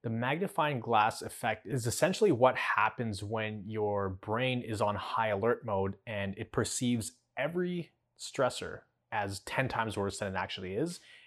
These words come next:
and actually takes things that aren't stressful and turns it into something that's stressful. Now, here's why it's important to understand this. Let me take you back a little bit.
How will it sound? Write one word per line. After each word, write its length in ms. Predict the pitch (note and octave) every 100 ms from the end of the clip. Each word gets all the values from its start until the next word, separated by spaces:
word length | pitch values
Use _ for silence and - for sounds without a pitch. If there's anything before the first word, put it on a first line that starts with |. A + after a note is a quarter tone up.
| -
and 100 | C3
actually 280 | C3 - A2+
takes 340 | - E3 -
things 220 | B2+ A#2
that 180 | G#2 -
aren't 200 | B2 F3+
stressful 480 | - G#2 G#2 A#2+ A#2+
and 140 | A2+ G2+
turns 300 | - A#2+ G#2+
it 80 | G#2+
into 180 | G2
something 260 | G#2+ G2 G2
that's 200 | F2+ -
stressful. 500 | - G2+ - - - - - _ _
Now, 360 | B2 B2+ B2 - -
here's 320 | - F3 B2+
why 200 | B2 B2
it's 200 | A2+ G#2+
important 360 | G#2+ - A2 F#2+
to 60 |
understand 440 | F#2 F#2+ - F2+ -
this. 320 | - - - _ _ _
Let 120 | - C#3+
me 40 |
take 200 | - -
you 60 | G#2+
back 220 | F#2 -
a 40 |
little 120 | F2
bit. 220 | F#2+ E2+